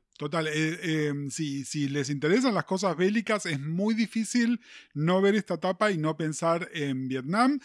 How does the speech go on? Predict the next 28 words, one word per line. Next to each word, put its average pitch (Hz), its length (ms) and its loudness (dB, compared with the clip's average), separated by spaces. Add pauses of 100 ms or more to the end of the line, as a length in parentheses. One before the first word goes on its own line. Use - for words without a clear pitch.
(260)
Por 170 120 -8
supuesto, 233 360 -2
también 233 260 4
acá 220 160 0
hay 247 140 2
otra 214 180 -2
cosa, 233 500 0
eh, 143 800 0 (120)
varias 202 320 2
veces 175 200 -4
les 143 320 0
hemos 143 220 -4
hablado 190 320 2
de 147 80 0
cómo 143 240 -4
Giffen 160 360 -2
es 113 140 -4
muy 131 220 -6
fan 139 300 -6
de 123 120 -10
Kirby, 220 520 2 (320)
y 165 100 -8
Kirby 262 440 4
hizo 214 200 0
mucha 185 260 0
historieta 151 420 -2
de 131 120 -2
guerra, 240 560 2